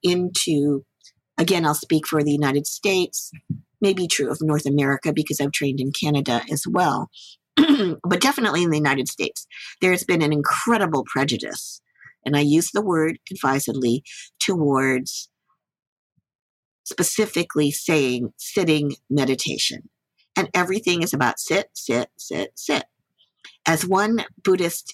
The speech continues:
teacher, Asian Buddhist teacher reportedly said, "I don't know what it is about you people when you say, 'I sit for twenty minutes in the morning and I sit for twenty minutes at night and,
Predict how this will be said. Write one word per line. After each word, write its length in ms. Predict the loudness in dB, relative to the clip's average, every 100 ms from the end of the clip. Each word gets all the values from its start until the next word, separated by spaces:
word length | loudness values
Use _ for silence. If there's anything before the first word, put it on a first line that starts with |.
| -4
teacher, 600 | -2 0 0 0 0 -4 -14 _ _ _ 2
Asian 300 | 2 2 0
Buddhist 300 | 0 0 0
teacher 320 | 0 2 2
reportedly 680 | 2 0 0 0 0 0 0
said, 300 | -2 -2 -4 _ -8
"I 120 | -2 0
don't 340 | 2 2 2
know 200 | 2 2
what 240 | 0 0
it 120 | 0 0
is 220 | -2 0
about 360 | -2 0 0 0
you 180 | 0 0
people 500 | 0 -2 0 0 0
when 160 | 0 0
you 100 | -2
say, 340 | -2 -2 -2 -6 -20 _
'I 100 | -2
sit 220 | 0 -2 -2
for 120 | -4
twenty 320 | -2 -2 0 2
minutes 340 | 0 0 -2
in 100 | 0
the 80 | 0
morning 440 | 0 0 0 -4 -6 -12 -2
and 80 | -2
I 80 |
sit 260 | 0 -2 -4 -2
for 120 | -4
twenty 380 | -2 -2 0 0
minutes 540 | 0 -2 -4 -14 -18 -18 -20 -20 -4
at 200 | -2 0 2
night 380 | 2 0 -4 -2
and, 260 | 0 0